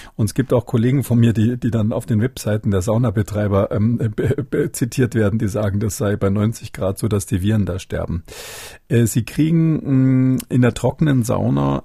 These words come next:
ähm, die Viren nicht auf neunzig Grad sofort erhitzt. Ja, das ist gar nicht so einfach, das so hinzukriegen, dass die dann wirklich denaturieren. Ähm, sondern das, ja, im Labor überlebt kein Virus die neunzig Grad, aber in der Saunasituation würde ich die Hand dafür nicht ins Feuer legen oder auch nicht auf den Saunaherd.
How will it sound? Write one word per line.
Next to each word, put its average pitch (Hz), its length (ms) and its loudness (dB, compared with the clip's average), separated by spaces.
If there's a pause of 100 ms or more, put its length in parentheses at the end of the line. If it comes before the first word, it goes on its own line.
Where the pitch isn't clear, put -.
ähm, 110 360 4
die 101 200 0
Viren 123 580 2
nicht 123 240 2
auf 110 160 -2
neunzig 110 400 0
Grad 107 300 -4
sofort 104 340 -4
erhitzt. - 480 -4
Ja, 92 160 -2
das - 180 -8
ist 101 140 -6
gar 107 160 -2
nicht 101 160 0
so - 120 -4
einfach, 98 340 -2
das - 340 -6
so 113 240 -2
hinzukriegen, 107 580 -2
dass 98 160 -4
die 101 120 -6
dann 95 200 0
wirklich - 300 -4
denaturieren. 104 800 -2 (540)
Ähm, 110 460 4
sondern 113 920 0
das, - 340 -6
ja, 110 380 0
im 113 180 2
Labor 113 480 2
überlebt 117 760 -2
kein 110 240 2
Virus 123 300 2
die 120 140 0
neunzig 117 400 0
Grad, 110 400 -4
aber 104 240 -2
in 110 120 -2
der 104 120 -2
Saunasituation 104 920 -2
würde 101 140 0
ich 98 80 -2
die 101 140 -2
Hand 107 200 -2
dafür 107 360 -2
nicht 127 260 -4
ins 98 180 -4
Feuer 117 280 0
legen 123 260 -2
oder 110 160 -4
auch 107 120 -2
nicht 110 180 -2
auf 107 80 -4
den 104 160 -2
Saunaherd. 98 600 0